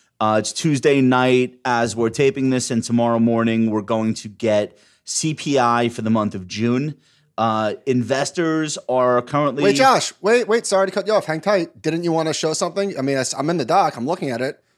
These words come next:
Speaker 2: It says
Speaker 1: Oh,
Speaker 2: image
Speaker 1: yeah.
Speaker 2: pulled, ready to show.
Speaker 1: Oh, John, can you, can you put this up? I got a little treat for Michael. This, I thought this was, <laughs> I thought this is pretty good. This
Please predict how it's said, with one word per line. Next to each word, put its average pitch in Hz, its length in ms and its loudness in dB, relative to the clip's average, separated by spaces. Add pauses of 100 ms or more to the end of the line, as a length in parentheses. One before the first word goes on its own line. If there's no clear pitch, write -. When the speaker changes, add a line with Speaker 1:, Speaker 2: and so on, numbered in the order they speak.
(160)
Speaker 2:
It - 60 -16
says 131 160 0
Speaker 1:
Oh, 113 40 -2
Speaker 2:
image - 200 0
Speaker 1:
yeah. 90 80 -10
Speaker 2:
pulled, 147 240 0
ready 135 140 0
to 131 40 -2
show. 165 420 0 (220)
Speaker 1:
Oh, 123 300 0
John, 139 340 0
can 131 180 -6
you, 160 120 -2 (180)
can 185 160 -6
you 226 140 -6
put 220 160 -6
this 220 120 -10
up? 208 320 -4 (300)
I 143 80 -2
got 139 220 2
a - 20 2
little 120 280 0 (120)
treat 120 260 -2
for 110 100 -10
Michael. 110 500 -2 (260)
This, 127 260 -8
I 180 100 2
thought - 200 -6
this - 220 -4
was, - 560 -6 (180)
<laughs> - 160 -20
I 151 80 4
thought 226 180 2
this 180 200 0
is 120 100 -12
pretty 117 200 2
good. 107 320 2
This - 220 -2